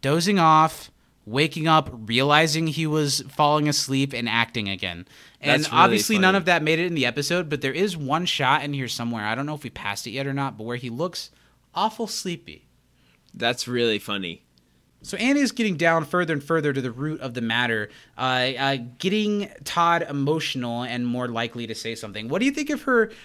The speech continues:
Speaker 1: her little string of, uh, "That's why you hit your wife," or "Why you drink and do pills," withdrawn, or "Are you a virgin?" withdrawn? I thought it was acted
Speaker 2: I
Speaker 1: really
Speaker 2: th-,
Speaker 1: well.
Speaker 2: I thought it was funny, and I think it was a nice, like, rebuttal going a couple steps further than the lieutenant did earlier.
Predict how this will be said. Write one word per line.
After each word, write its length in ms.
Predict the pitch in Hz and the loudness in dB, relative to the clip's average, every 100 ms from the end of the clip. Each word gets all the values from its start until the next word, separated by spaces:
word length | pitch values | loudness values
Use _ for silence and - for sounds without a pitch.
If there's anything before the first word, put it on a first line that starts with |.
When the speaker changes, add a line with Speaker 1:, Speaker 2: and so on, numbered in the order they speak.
| - | -12
Speaker 1:
her 440 | - 220 220 214 180 | 4 8 8 6 2
little 360 | 180 190 214 | 0 4 4
string 500 | 202 - 196 196 190 | 2 -2 2 2 2
of, 560 | 175 156 143 131 127 - _ _ _ _ - | 0 2 2 0 -6 -16 _ _ _ _ 0
uh, 140 | 143 | 2
"That's 280 | 143 170 202 | 6 4 6
why 140 | 180 | 4
you 160 | 180 180 | 4 2
hit 100 | 180 | 0
your 140 | 196 | 2
wife," 460 | 185 220 175 117 - | 6 8 8 2 -4
or 180 | 147 156 | -2 0
"Why 200 | 160 165 | 2 2
you 340 | 175 175 180 | 2 -2 -4
drink 240 | 151 208 208 | -2 -2 -2
and 100 | 185 | -2
do 120 | 190 | 0
pills," 440 | 247 240 151 113 | 4 4 4 0
withdrawn, 520 | 123 139 160 139 113 107 | -4 0 2 4 2 0
or 80 | |
"Are 140 | 127 170 | 2 2
you 160 | 202 | 0
a 40 | 180 | 0
virgin?" 460 | 170 202 208 233 | 4 4 2 0
withdrawn? 560 | 180 139 139 123 98 95 _ _ | -2 -2 -2 0 -4 -10 _ _
I 100 | 135 | -2
thought 160 | 165 156 | 0 0
it 40 | |
was 120 | 135 | 0
acted 320 | 127 117 110 | 0 -2 4
Speaker 2:
I 60 | 165 | 6
Speaker 1:
really 100 | 185 | 6
Speaker 2:
th-, 80 | 98 | -2
Speaker 1:
well. 180 | 92 - _ | -8 -12 _
Speaker 2:
I 100 | 151 | 6
thought 220 | - 202 | 8 6
it 80 | 196 | 6
was 180 | 160 156 | 2 -2
funny, 420 | - 151 147 147 | 0 0 2 -2
and 80 | 131 | -2
I 80 | 143 | -4
think 220 | 151 135 | -6 -4
it 60 | 151 | -2
was 120 | 131 | -2
a 100 | 123 | -4
nice, 420 | 120 123 120 - | -2 -2 -2 -4
like, 240 | 123 104 - | -4 -4 -8
rebuttal 600 | 120 127 127 123 120 120 | -8 -6 -2 -2 0 -4
going 400 | 120 123 117 117 101 | -4 -4 -2 -4 -6
a 80 | |
couple 240 | 117 120 117 | -6 -6 -4
steps 260 | 127 107 | -6 -8
further 480 | - 127 120 107 110 | -8 -6 -4 -4 -6
than 280 | 107 113 107 | -6 -8 -6
the 400 | 104 101 101 98 | -8 -8 -10 -12
lieutenant 420 | 104 107 123 107 95 | -14 -12 -10 -10 -10
did 140 | 101 | -10
earlier. 440 | 104 98 92 95 | -10 -10 -12 -14